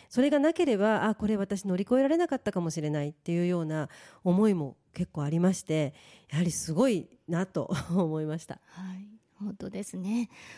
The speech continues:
Speaker 2: 私も、うん、日々の生活とリンクしてね、リンクさせていろいろ考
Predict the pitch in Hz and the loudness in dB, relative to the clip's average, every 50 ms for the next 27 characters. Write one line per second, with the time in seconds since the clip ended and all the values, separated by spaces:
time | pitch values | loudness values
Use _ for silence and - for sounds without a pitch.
0 | - - - 208 - 214 202 - 208 214 208 208 202 190 - - 214 190 185 - | -20 -18 -14 -10 -8 -6 -6 -4 -4 -2 -2 -2 -2 -4 -6 -6 -6 -6 -6 -6
1 | - - - - 240 190 - 262 262 226 254 233 196 196 - - 208 202 196 - | -6 -8 -10 -10 -12 -8 -4 -2 0 0 0 0 0 -2 -2 -2 -4 -4 -2 -2
2 | 214 208 - - 196 208 208 202 - 214 208 196 240 254 247 - - 269 254 - | -4 -4 -4 -4 -4 -4 -4 -2 -2 -2 -2 0 0 0 0 -2 -4 -6 -6 -6
3 | - 269 262 254 269 294 320 - - - - - - 240 269 254 - 269 - 285 | -6 -4 -4 -2 -2 -2 -2 -4 -8 -20 -20 -8 -4 -2 -2 -2 -2 -2 -4 -4
4 | 269 - 269 247 _ - 269 269 254 220 - - 226 208 208 208 202 202 - 214 | -4 -4 -6 -4 _ 2 2 2 2 0 -2 -4 -6 -6 -6 -4 -6 -4 -2 -2